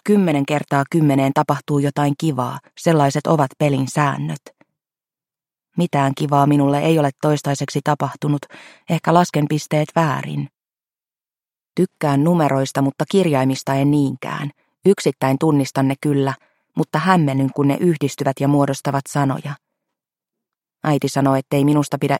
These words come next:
isona tulla samanlaista kuin hänestä, ja sen takia hän lähettää minut kouluun. Menin kouluun, mutta en viihtynyt siellä. Ensinnäkin kaikki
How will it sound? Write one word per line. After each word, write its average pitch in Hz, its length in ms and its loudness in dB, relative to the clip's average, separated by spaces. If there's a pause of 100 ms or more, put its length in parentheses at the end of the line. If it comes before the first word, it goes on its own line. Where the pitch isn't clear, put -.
isona 160 340 2
tulla 135 180 0
samanlaista 156 640 0
kuin 139 180 -2
hänestä, 143 480 -4 (320)
ja 156 60 -2
sen 180 220 2
takia 151 300 0
hän 143 160 2
lähettää 139 380 0
minut 135 260 0
kouluun. 151 640 -4 (800)
Menin 175 300 2
kouluun, 139 380 2
mutta 143 260 0
en 160 100 2
viihtynyt 135 520 -2
siellä. - 400 -10 (600)
Ensinnäkin 139 520 0
kaikki 147 280 -2